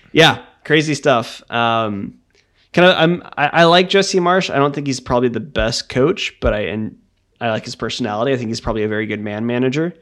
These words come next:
which there's, there's value to that. So I'll be just curious to see how Leeds United do and see where, uh, Jesse Marsch lands on his feet. There's a lot of call for him now to be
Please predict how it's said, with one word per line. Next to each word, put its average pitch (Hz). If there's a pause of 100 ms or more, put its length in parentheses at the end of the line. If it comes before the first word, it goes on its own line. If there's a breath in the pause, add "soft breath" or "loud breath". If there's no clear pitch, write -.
(320 soft breath)
which 120
there's, 110
there's 110
value 101
to 117
that. 113 (440 soft breath)
So 117
I'll 117
be 139
just 135
curious 139
to -
see -
how 123
Leeds 127
United 127
do 170
and 139
see 117
where, 113
uh, 110 (680 soft breath)
Jesse 135
Marsch 123
lands 117
on 117
his 117
feet. -
There's 139
a 147
lot 170
of 185
call 165
for 190
him 147
now 165
to 143
be 123